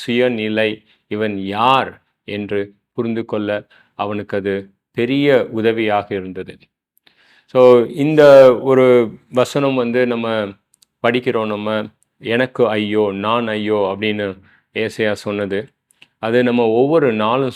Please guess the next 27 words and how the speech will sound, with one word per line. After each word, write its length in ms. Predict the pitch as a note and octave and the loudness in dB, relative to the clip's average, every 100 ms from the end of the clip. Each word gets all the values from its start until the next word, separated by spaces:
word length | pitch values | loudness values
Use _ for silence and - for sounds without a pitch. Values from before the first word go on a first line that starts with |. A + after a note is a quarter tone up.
| - | -8
சொல்லணும்னு 400 | G#2 G#2 G#2 G2+ | -8 -8 -8 -8
நினைக்கிறேன் 440 | G2 F#2+ F#2+ F#2 | -8 -8 -8 -8
நான். 240 | F#2 F2+ F2+ _ _ | -10 -12 -16 _ _
ஏன்னா, 400 | G#2 G#2+ A2 G#2+ _ _ _ _ _ | -8 -4 -4 -6 _ _ _ _ _
ஆ, 240 | A2+ G#2+ G#2 - | -8 -6 -6 -4
சுவிசேஷம் 680 | B2+ B2 C3 A#2+ - A#2 | -2 0 0 -2 -4 -8
நம்மை 320 | A2+ G#2+ G#2+ G2+ | -6 -4 -2 -2
ரட்சித்தது, 840 | G2+ - A#2+ - G#2+ G#2+ G2+ - _ _ _ _ - | -4 -6 -10 -8 -6 -4 -4 -6 _ _ _ _ -8
ஆ, 200 | G#2 G#2 | -6 -4
இது 220 | G#2+ G#2 | -2 -2
நம்மளால் 520 | G#2+ A#2 A#2+ A#2 A#2 | -2 -2 0 2 2
உண்டானதல்ல, 1000 | A2 G#2+ G#2+ G#2+ G#2+ G2+ G2 G2+ G2+ - _ _ _ | -2 -4 -4 -4 -4 -6 -6 -6 -6 -12 _ _ _
இது 200 | G#2+ G#2+ | -6 -4
நமக்கு 340 | G#2 A2 - | -4 -6 -8
கொடுக்கப்பட்ட 640 | - A#2 C3+ B2+ - G#2+ A2+ | -4 -2 -2 -4 -4 -8 -6
ஈவு, 580 | F#2+ G#2+ C3 G#2+ F#2+ G#2 _ | -6 -4 -4 -4 -8 -10 _
நாம் 420 | G#2 G2+ G2+ F#2+ | -6 -6 -6 -10
ஒருவரும் 480 | G#2 A2+ A#2 A2+ G#2+ | -6 -4 -2 -2 -2
பெருமை 360 | G#2 G#2 G#2 G2+ | -6 -8 -8 -6
பாராட்டாதபடிக்கு. 1040 | G2+ G2 F#2+ - F#2 F#2 F#2 F#2 - E2+ _ _ _ _ _ | -4 -4 -4 -6 -10 -10 -10 -10 -12 -16 _ _ _ _ _
So 160 | - C#3 | 0 2
இதுக்கு 240 | C#3+ C#3+ | 4 4
அப்புறமா 400 | C3 G3 G3 E3 | 4 2 2 2
இந்த 360 | B2+ A#2+ A2+ G#2 | 4 4 4 2
அதிகாரத்துல 560 | A2 C#3 C3+ B2 A#2 G#2 | 0 4 4 2 0 2
பார்த்தீங்கன்னா 540 | G#2+ A2 A2 G#2 A2 | 2 2 -2 -2 0
வந்து, 520 | G#2+ G2+ A2+ F#2+ F#2 | -2 2 2 2 -2